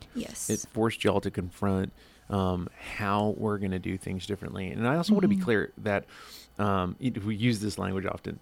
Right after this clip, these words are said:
Speaker 2: like, um, it's not that we're against programs, but in particular,
Speaker 1: Oh, no.
Speaker 2: when it, when it comes to kids ministry, I think, and, and you and I were talking about this earlier, Jay, where I think sometimes many churches within the context of kids ministry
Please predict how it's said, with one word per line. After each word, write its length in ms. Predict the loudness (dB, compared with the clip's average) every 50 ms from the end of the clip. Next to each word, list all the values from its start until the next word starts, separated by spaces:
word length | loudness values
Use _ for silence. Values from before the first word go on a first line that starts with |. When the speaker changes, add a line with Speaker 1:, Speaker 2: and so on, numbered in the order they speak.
| -8
Speaker 2:
like, 300 | -4 -2 -2 -2 -2 -2
um, 320 | -2 -2 -2 -4 -4 -8 -10 _ _ _ _ -20 -20 _ _ _ _ -20 _ _ _ _ _ _ _ -10
it's 160 | -8 -6 -2 0
not 140 | 2 4
that 80 | 4 6
we're 100 | 6 6
against 280 | 6 4 2 0 0 0
programs, 400 | 2 2 2 2 -2 -6 -6 -4
but 80 | -2 -2
in 60 | -2 0
particular, 520 | -2 -2 -2 -4 -2 0 2 4 4 4
Speaker 1:
Oh, 40 | 4
no. 80 | 2
Speaker 2:
when 120 | 0 -2 -2
it, 80 | -2 -2
when 100 | -4 -4
it 80 | -4
comes 220 | -4 -4 -4 -4 -4
to 100 | -6 -6
kids 340 | -6 -4 -4 -2 -2 -2 -2
ministry, 600 | -2 -2 -2 -2 -4 -6 -6 -6 -6 -6 -6 -6
I 100 | -6 -6
think, 500 | -6 -8 -10 -4 0 0 2 2 0 -2
and, 100 | -6 -8 -6 -6
and 180 | -6 -4 -2
you 80 | 0 0
and 100 | 0 0
I 60 | 0
were 80 | 0 -2
talking 200 | -2 -2 0 0
about 120 | -2 -4
this 160 | -6 -6 -4
earlier, 300 | -2 -2 0 -2 -2 -4
Jay, 200 | -6 -6 -6 -6 -4
where 360 | -2 -2 0 0 0 0 -2 -6 -10 -20 -20 -20 -20 -20 -20 -20 -20 -20 -20 -20 -20 -20 -8 -4
I 60 | -4 -4
think 360 | -4 -2 -2 0 0 0 -2
sometimes 800 | -4 -2 2 2 2 2 2 0 0 0 0 0 0 -2 -4 -6 -6
many 380 | -4 0 0 2 2 2 2 0
churches 880 | -2 -4 -2 0 0 0 0 0 -2 -2 0 0 0 -2 -4 -6 -10 -14 -18 -20 _ _ _ _ -4
within 240 | -4 -2 0 2 2
the 60 | 2 2
context 480 | 2 0 0 0 0 -2 -4 -6 -6
of 120 | -10 -10 -6
kids 340 | -2 0 0 0 -2 -2 -2
ministry 680 | -2 0 0 -2 -4 -4 -4 -4 -2 -2 -4 -6 -8